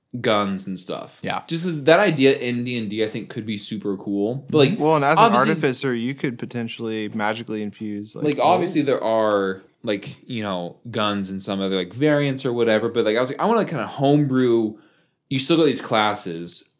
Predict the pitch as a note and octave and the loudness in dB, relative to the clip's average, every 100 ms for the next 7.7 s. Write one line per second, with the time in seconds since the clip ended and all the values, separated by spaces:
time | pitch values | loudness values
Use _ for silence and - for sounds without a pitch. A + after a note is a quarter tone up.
0 | - A#2 A#2+ A#2+ A#2+ A#2 G#2+ A2+ G#2 F#2+ | -8 -2 -2 -2 -4 -6 -6 -4 -2 -2
1 | - - C3+ B2+ A#2+ A2+ A2 A2 G2+ G#2+ | -4 -2 2 6 6 4 2 -2 -4 -4
2 | F#2+ G2+ G#2 G2+ E2+ C3+ D3+ B2+ A2+ - | -4 -4 -4 -6 -8 -4 0 0 -2 -6
3 | _ _ _ _ _ _ A#2+ G#2+ G2+ G2 | _ _ _ _ _ _ -6 -4 0 0
4 | E2+ F2 F2+ D#2+ - G2+ G2+ G2+ G2 - | 0 -2 -4 -4 -4 -4 -4 -8 -8 -16
5 | _ - D#3 D3 C#3+ C#3 D#3 C3+ A2+ G#2 | _ -4 -2 -2 -2 0 0 0 -4 -2
6 | G#2+ A2 F#3+ - F2 C4 A#3+ - - - | 0 2 0 -2 -2 -2 -2 -4 -12 -18
7 | _ _ _ _ _ - E3+ | _ _ _ _ _ -8 -8